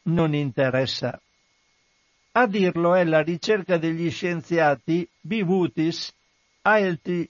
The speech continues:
Champions e J E House, pubblicata sulla rivista Nature. Il Brasile si classifica al primo posto a livello mondiale per l'esportazione di carne bovina e avicola,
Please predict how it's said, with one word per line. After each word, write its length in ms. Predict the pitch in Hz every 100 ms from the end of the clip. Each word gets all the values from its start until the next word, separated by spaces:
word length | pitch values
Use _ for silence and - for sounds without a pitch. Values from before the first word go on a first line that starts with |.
| _
Champions 880 | - - 196 180 175 170 175 - - _ _ _ _ _
e 280 | 208 214 -
J 580 | - 143 202 190 175 165 _
E 260 | - 190 165 _ _ -
House, 520 | 175 156 143 117 - _ _ _ _ _
pubblicata 760 | - 233 233 208 185 151 156
sulla 340 | - 214 220 185
rivista 520 | 156 139 143 - 143
Nature. 640 | 143 160 156 - 151 147 _ _ _ _ _ _ _ _ _
Il 160 | 240 254
Brasile 640 | 226 220 170 180 160 156
si 200 | - 214
classifica 800 | - 175 160 - 196 165 151 156
al 120 | 143
primo 380 | 131 202 196 160
posto 440 | 135 170 160 - 147
a 40 |
livello 460 | 139 143 175 165 151
mondiale 720 | 151 180 160 160 151 147 143
per 220 | 165 170
l'esportazione 1040 | 160 - - 190 - 151 - 160 165 156
di 160 | 139 143
carne 400 | 165 160 156 151
bovina 560 | 135 147 135 165 160 156
e 140 | 147
avicola, 640 | 143 143 160 160 127 117